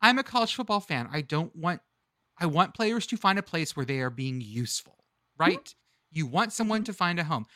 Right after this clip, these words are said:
Speaker 1: I'm glad that Cade McNamara may have found a spot at Iowa. I'm
Speaker 2: Mm-hmm.
Speaker 1: glad that, who, who's an Incarnate Word?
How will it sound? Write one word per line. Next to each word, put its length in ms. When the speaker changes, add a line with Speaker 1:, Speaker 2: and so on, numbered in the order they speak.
Speaker 1:
I'm 240
glad 440
that 160
Cade 280
McNamara 680
may 200
have 160
found 220
a 60
spot 300
at 120
Iowa. 460
I'm 180
Speaker 2:
Mm-hmm. 80
Speaker 1:
glad 280
that, 60
who, 180
who's 160
an 80
Incarnate 380
Word? 380